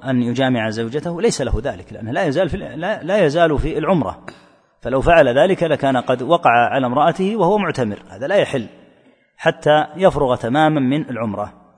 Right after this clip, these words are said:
فلو أنه طاف بالبيت سبعا ثم وقع على امرأته قبل أن يسعى بين الصفا والمروة فإنه يأثم وليس له ذلك، وأفسد عمرته في هذه الحال، وإنما إذا فرغ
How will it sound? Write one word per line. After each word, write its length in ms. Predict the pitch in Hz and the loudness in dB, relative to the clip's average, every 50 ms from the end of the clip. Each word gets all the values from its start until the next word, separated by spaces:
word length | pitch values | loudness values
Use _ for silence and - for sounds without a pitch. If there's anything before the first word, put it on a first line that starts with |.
| _ _ _ _ _ | _ _ _ _ _
فلو 1000 | 123 113 113 113 113 104 85 - _ _ _ _ _ _ _ _ 127 139 151 160 | -8 -6 -6 -4 -4 -6 -8 -12 _ _ _ _ _ _ _ _ -4 -2 0 2
أنه 220 | 180 170 147 139 | 2 4 2 2
طاف 240 | 143 - 156 127 113 | 2 2 0 2 2
بالبيت 400 | 131 127 131 123 135 135 123 - | -2 -2 -2 -2 -2 -4 -4 -6
سبعا 480 | 123 - 127 113 101 95 110 143 165 - - _ _ _ _ _ _ _ _ _ _ _ _ _ _ _ - 110 | -6 -6 -4 -4 -4 -6 -6 -6 -8 -12 -16 _ _ _ _ _ _ _ _ _ _ _ _ _ _ _ -16 -10
ثم 220 | 113 135 135 123 120 | -6 -2 -2 0 0
وقع 440 | 117 117 - - 170 165 - 139 | -2 -4 -2 0 0 2 4 2
على 400 | 117 113 110 110 127 139 123 113 | 2 4 2 2 0 0 0 -2
امرأته 500 | 101 127 127 135 135 135 131 - 117 117 | -2 -2 0 0 0 0 -2 -2 -6 -8
قبل 280 | 120 - 147 127 123 120 | -2 -2 0 0 0 -2
أن 340 | 120 117 120 117 117 95 - - _ _ _ _ _ _ _ _ _ - | -2 -2 -2 -4 -4 -6 -8 -16 _ _ _ _ _ _ _ _ _ -4
يسعى 360 | 139 139 - - 120 120 117 | -2 -2 0 0 0 0 0
بين 160 | 131 135 127 | 0 -2 -2
الصفا 280 | 117 120 - 120 117 117 | -4 -6 -8 -6 -4 -2
والمروة 380 | 113 113 113 135 175 214 202 | -2 0 -2 -2 0 0 -2
فإنه 520 | 151 - 135 117 131 143 156 196 202 - - - - _ _ _ _ _ _ _ _ _ _ | 0 -2 -2 -2 -2 -2 -2 -4 -4 -10 -14 -20 -20 _ _ _ _ _ _ _ _ _ _
يأثم 420 | - 151 131 - - - 101 95 95 | -6 -6 -6 -4 -6 -10 -12 -12 -10
وليس 260 | 104 127 147 139 - | -4 -4 -4 -2 -2
له 220 | 127 117 104 107 98 | -4 -2 -2 -2 -4
ذلك، 380 | 101 98 95 95 - - - _ _ _ _ _ _ _ _ _ _ _ _ | -6 -10 -10 -16 -20 -20 -20 _ _ _ _ _ _ _ _ _ _ _ _
وأفسد 800 | 135 120 113 107 110 110 - _ _ - 113 - - 143 127 117 | -20 -18 -16 -16 -16 -18 -20 _ _ -12 -10 -6 -4 -4 -2 -2
عمرته 400 | - 117 120 113 113 107 - 95 | -2 -2 -2 -2 -2 -6 -8 -12
في 160 | - - 110 | -10 -10 -8
هذه 200 | - 101 98 104 | -8 -6 -8 -8
الحال، 260 | 98 95 - - - _ _ | -12 -12 -16 -20 -20 _ _
وإنما 440 | 110 123 120 135 131 135 139 151 151 | -14 -8 -4 -2 -2 0 0 0 -2
إذا 220 | 117 120 113 120 113 | -2 -4 -6 -6 -2
فرغ 420 | - 147 139 120 110 123 127 | 0 0 0 2 0 0 -2